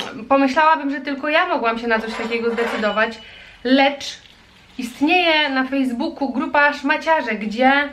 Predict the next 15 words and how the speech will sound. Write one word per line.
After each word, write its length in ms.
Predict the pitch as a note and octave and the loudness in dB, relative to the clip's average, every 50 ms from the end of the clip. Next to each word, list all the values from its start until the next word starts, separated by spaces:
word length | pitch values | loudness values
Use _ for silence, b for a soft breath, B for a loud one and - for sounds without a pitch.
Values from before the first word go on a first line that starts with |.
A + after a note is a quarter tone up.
| B B B B B B B | B B B B B B B
dziewczyny 520 | G#3+ C#4 C4 C4 - - D4 D4 D4 C4+ | -2 -2 -2 -2 -2 -2 0 2 2 2
dzielą 340 | G#3+ C#4 D4 C#4+ C#4 C#4 C4+ | 2 2 4 4 4 2 2
się 180 | C4 - C4+ | 0 0 0
różnymi 460 | C4 C4 B3+ B3+ C4+ C#4 C#4 C4+ C4 B3+ | 0 0 0 2 2 2 2 4 2 2
rzeczami 600 | B3 B3+ B3 C4+ C#4 C#4 C#4 C#4 C4+ C4+ C4 B B B B B B | 2 0 0 0 0 2 2 2 0 -2 -4 B B B B B B
lumpeksowymi, 800 | B3+ C#4 C#4+ C#4 C#4 B3+ B3+ - - C4 B3 B3 C#4 C#4+ C#4+ C#4 | 2 2 2 2 0 0 -2 -2 -2 0 2 2 2 2 4 4
łowami, 480 | C4 B3+ B3+ B3+ B3+ C4+ C4+ C#4 C#4 C4 | 4 4 4 4 4 2 2 2 -2 -4
historiami. 920 | C4 B3+ B3+ - - - C4 C4 C4 B3+ A#3+ A#3 A3+ A#3 A#3+ C4 D#4 D4+ B B B B B B B - | -6 -8 -12 -8 -4 -2 0 2 2 2 2 2 2 2 0 0 0 -2 B B B B B B B -2
Tam 360 | - C#4 C#4 C#4 C#4+ C#4+ C4+ B3+ - - - - - | 2 2 2 2 0 -2 -4 -6 -8 -10 -14 -14 -6
zapytałam, 920 | A#3 G#3+ C4+ C4 C4 B3+ C4 B3+ C4 C4+ C#4 C#4 C4+ C4+ C4 C4 B3+ B3 | -2 0 0 0 0 -2 -4 -2 0 2 4 4 4 4 2 2 0 0
jakie 340 | B3+ C4+ C#4 C4+ C#4 C#4 | 0 0 0 -2 -4 -6
są 240 | C4 - C#4 C4 A#3+ | -6 -4 -2 -4 -4
ich 220 | A3+ A#3+ B3+ A#3+ - | -4 -6 -6 -2 0
najdziwniejsze 800 | C4+ C4+ B3+ G#3+ C4 B3+ A#3+ C4 C#4 D4 D4 C4+ - B3+ B3 | 0 2 2 2 0 0 2 2 2 2 0 -2 -2 -2 0
łupy 360 | A#3 A#3 A#3 A3+ A3+ B3 A#3+ | 0 0 0 0 2 2 4